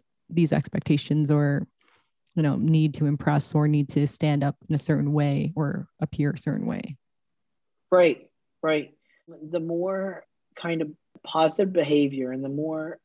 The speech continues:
Speaker 2: terms and, and words that you can use that are safe and gender equal, the better a workplace is gonna be,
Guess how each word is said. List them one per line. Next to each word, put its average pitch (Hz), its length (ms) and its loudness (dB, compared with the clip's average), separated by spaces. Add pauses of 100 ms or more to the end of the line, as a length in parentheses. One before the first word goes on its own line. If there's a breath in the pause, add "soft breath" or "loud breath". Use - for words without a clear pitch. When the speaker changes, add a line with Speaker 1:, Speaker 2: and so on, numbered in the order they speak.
(220)
Speaker 2:
terms 143 640 -4
and, 156 200 -6
and 156 200 -4
words 156 440 2
that - 100 -12
you 143 120 0
can 147 280 -4
use 151 280 2
that 127 120 -4
are 123 140 -2
safe 147 380 -2 (120)
and 139 160 -8
gender 135 300 -4
equal, 131 520 -8 (420 soft breath)
the 165 100 -2
better 165 460 6
a 135 80 6
workplace 139 600 -2
is 127 120 -8
gonna 131 220 -6
be, 123 340 -2